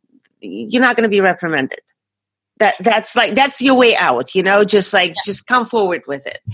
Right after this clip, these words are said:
Speaker 1: And, uh, it's, it's really encouraging to see people come forward and say, "Hey, you know what? I made a mistake, but can you help me figure out how to get out of this mistake?"
Speaker 2: Yeah.
Speaker 1: And, um,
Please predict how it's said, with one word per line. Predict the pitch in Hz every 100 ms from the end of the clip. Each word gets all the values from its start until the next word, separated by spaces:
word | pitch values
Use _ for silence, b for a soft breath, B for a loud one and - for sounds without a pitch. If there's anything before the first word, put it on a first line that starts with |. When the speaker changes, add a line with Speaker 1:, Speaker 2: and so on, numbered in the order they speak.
| B B B
Speaker 1:
And, | 208 202 202 214 202
uh, | 208 202 202 196 B B B _ -
it's, | 226 277 - 277
it's | - 262 -
really | 269 302 311 294 285 - _ _ _ -
encouraging | 247 233 - 262 269 220 220 196
to | 208
see | - 233 226 190
people | 214 214 214 202 196
come | 196 190 196 - -
forward | 202 196 220 254
and | 226
say, | 233 220
"Hey, | 233 226
you | 202
know | 220
what? | 233 220
I |
made | 202 214
a | 196
mistake, | 175 - - 220 180 160 -
but | 180 170 B B B -
can | 226
you | 226 220
help | 220 214 202
me | 196
figure | 214 196 190
out | 175
how | 190 185
to | 185
get | 156 165
out | 135 175
of | 156 131
this | 139 -
mistake?" | - - - -
Speaker 2:
Yeah. | 262 320 B B B B _
Speaker 1:
And, | 208 196 196 208 208
um, | 202 202 196